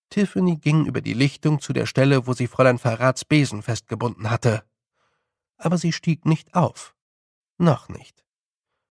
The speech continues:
Sie stellte sich vor einen Stechpalmenbusch und wurde ganz still, bis sie nicht mehr vorhanden war, bis alles an ihr sagte,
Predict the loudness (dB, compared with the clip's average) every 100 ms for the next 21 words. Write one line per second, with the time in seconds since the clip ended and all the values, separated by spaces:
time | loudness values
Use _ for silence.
0 | _ _ _ _ _ -8 -6 -4 -4 -4
1 | -2 -2 -2 -4 -4 -2 -2 -4 -2 -2
2 | -4 -6 0 2 2 2 2 2 -4 _
3 | _ _ -6 -6 -2 -4 -4 -4 0 0
4 | -2 -8 -2 -2 -2 -4 -10 -8 -2 -2
5 | -4 -8 -8 -6 -8 -2 -4 -4 -16 -16
6 | -16 -16 _ _ _ _ _ -4 -4 -2
7 | 0 0 -2 0 0 2 0 0 0 -2
8 | -2